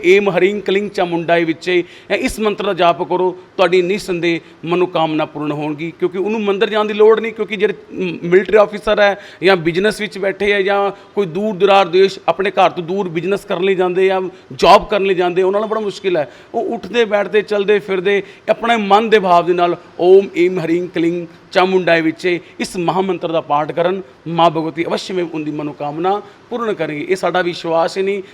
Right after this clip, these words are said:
ਸਾਡੇ ਬਜ਼ੁਰਗਾਂ ਨੇ ਦੱਸਿਆ ਹੋਇਆ ਮਹਾਮੰਤਰ ਹੈ, ਉਹਨਾਂ ਨੂੰ, ਉਹਨਾਂ ਦੇ ਬਜ਼ੁਰਗਾਂ ਨੇ ਦੱਸਿਆ ਹੈ। ਔਰ ਇਹ ਮੰਤਰ ਵਿੱਚ ਐਸੀ ਪਾਵਰ ਹੈ, ਐਸੀ ਸ਼ਕਤੀ ਹੈ। ਅੱਜ ਤੁਸੀਂ ਸਾਰਾ ਦੇਖੋ, ਸਾਰਾ ਵਰਲਡ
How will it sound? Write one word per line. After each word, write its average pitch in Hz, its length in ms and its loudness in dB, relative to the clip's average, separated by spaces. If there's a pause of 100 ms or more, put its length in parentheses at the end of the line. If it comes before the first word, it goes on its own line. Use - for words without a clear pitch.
ਸਾਡੇ 185 220 0
ਬਜ਼ੁਰਗਾਂ 185 440 -4
ਨੇ 214 80 -6
ਦੱਸਿਆ 180 340 -4
ਹੋਇਆ 165 180 0
ਮਹਾਮੰਤਰ 160 580 -4
ਹੈ, 170 220 -4 (280)
ਉਹਨਾਂ 226 220 0
ਨੂੰ, 240 120 -2
ਉਹਨਾਂ 240 200 0
ਦੇ 277 60 -2
ਬਜ਼ੁਰਗਾਂ 196 420 -2
ਨੇ 190 80 -2
ਦੱਸਿਆ 185 380 -4
ਹੈ। 185 140 -6 (220)
ਔਰ 226 120 6
ਇਹ 226 180 0
ਮੰਤਰ 226 480 -2 (200)
ਵਿੱਚ - 180 -10 (160)
ਐਸੀ 220 300 2
ਪਾਵਰ 202 380 2
ਹੈ, 208 60 2
ਐਸੀ 190 200 -4
ਸ਼ਕਤੀ 208 420 -6
ਹੈ। 208 100 -4 (180)
ਅੱਜ 196 100 -2
ਤੁਸੀਂ 214 180 -14
ਸਾਰਾ 202 260 -4
ਦੇਖੋ, 202 400 -4 (200)
ਸਾਰਾ 226 280 -2
ਵਰਲਡ 214 380 -2